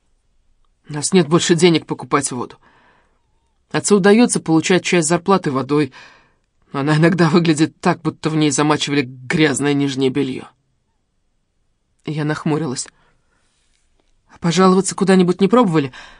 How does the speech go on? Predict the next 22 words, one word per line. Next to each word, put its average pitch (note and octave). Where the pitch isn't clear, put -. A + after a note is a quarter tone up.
Саня B2+
усмехнулась. B2+
«А, D3
скажи, C4
кому? E3
Тем F3
же E3+
самым G3
генералам, G#3
которые D3+
нелегально F3+
отдают G3
отцу G3
эту A3
воду?» C#4+
Я F3+
поняла, D3+
что -
она B2+
имеет B2+
в -
виду. -